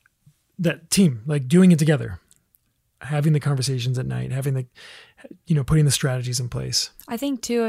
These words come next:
Speaker 2: a, a huge win would be reminding each other of the future. Like you, we started out the episode, that later, living life later, you know, what does
Speaker 1: Oh,
Speaker 2: that
Speaker 1: we did
Speaker 2: look
Speaker 1: the,
Speaker 2: like?
Speaker 1: we did this a lot.
Speaker 2: Yeah. So kind of
Speaker 1: I said
Speaker 2: envision, just kind of envision for each other,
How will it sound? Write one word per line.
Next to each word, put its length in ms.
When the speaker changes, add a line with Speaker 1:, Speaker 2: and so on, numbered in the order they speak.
Speaker 2:
a, 320
a 20
huge 540
win 480
would 180
be 240
reminding 440
each 180
other 200
of 100
the 80
future. 680
Like 180
you, 100
we 200
started 240
out 160
the 80
episode, 380
that 180
later, 580
living 320
life 240
later, 420
you 100
know, 120
what 240
does 100
Speaker 1:
Oh, 40
Speaker 2:
that 160
Speaker 1:
we 40
did 80
Speaker 2:
look 120
Speaker 1:
the, 100
Speaker 2:
like? 160
Speaker 1:
we 80
did 160
this 160
a 40
lot. 380
Speaker 2:
Yeah. 140
So 140
kind 140
of 80
Speaker 1:
I 40
said 140
Speaker 2:
envision, 260
just 160
kind 140
of 80
envision 420
for 220
each 180
other, 400